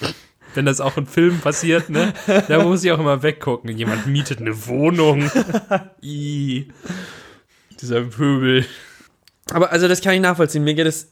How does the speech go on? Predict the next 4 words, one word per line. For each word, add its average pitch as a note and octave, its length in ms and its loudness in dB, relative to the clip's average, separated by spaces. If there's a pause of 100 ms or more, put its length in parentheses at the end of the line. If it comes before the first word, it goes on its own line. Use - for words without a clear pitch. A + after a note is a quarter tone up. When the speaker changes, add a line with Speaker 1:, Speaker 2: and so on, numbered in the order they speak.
Speaker 2:
ähnlich F#3+ 520 0
mit D#3 540 0 (1900)
blutigen D3 600 -2
Wunden. C3 420 -6